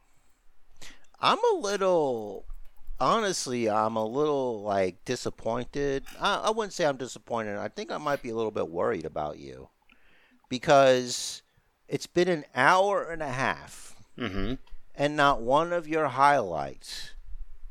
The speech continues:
Speaker 1: includes the in-ring return of Alexa Bliss. Like, you've said nothing about this.
Speaker 2: So that wasn't a highlight
Speaker 1: You've
Speaker 2: because
Speaker 1: given it nothing.
Speaker 2: You're right.
Speaker 1: Like, the fact that Sonya Deville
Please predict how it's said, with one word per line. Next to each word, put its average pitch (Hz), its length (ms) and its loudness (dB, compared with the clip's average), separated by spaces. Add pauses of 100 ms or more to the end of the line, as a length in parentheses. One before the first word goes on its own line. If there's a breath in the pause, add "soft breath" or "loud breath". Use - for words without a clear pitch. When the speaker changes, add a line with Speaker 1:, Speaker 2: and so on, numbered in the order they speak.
(160)
Speaker 1:
includes 135 800 -2
the 123 180 -2
in-ring 170 1080 -4
return 120 880 -2 (1400)
of 156 160 6
Alexa 170 460 2
Bliss. - 640 -4 (300)
Like, 160 220 0
you've 190 200 -8
said 170 300 0
nothing 170 380 6
about 85 320 2 (100)
this. - 200 -2
Speaker 2:
So 190 240 12
that 196 180 12
wasn't 233 260 12
a 196 60 12
highlight 190 320 12
Speaker 1:
You've 175 80 4
Speaker 2:
because 170 220 12
Speaker 1:
given 214 340 12
it 139 140 8 (180)
nothing. 139 600 2
Speaker 2:
You're 147 100 12
right. 117 140 12
Speaker 1:
Like, 156 200 6
the 156 100 0
fact 196 380 4
that 180 100 -6
Sonya 190 400 -2
Deville 160 640 2